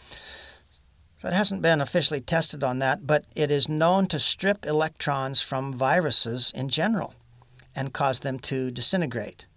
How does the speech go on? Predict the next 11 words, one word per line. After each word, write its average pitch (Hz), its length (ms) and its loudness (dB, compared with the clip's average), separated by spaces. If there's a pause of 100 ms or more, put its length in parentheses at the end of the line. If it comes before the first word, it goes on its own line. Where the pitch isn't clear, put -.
(840)
It 131 120 -8
strips - 440 2
electrons 180 720 2
from 165 200 0
viruses. 170 760 2 (300)
So - 140 0
I 180 100 6
have 202 140 4
my 151 160 4
whole 170 160 4
family, 156 640 2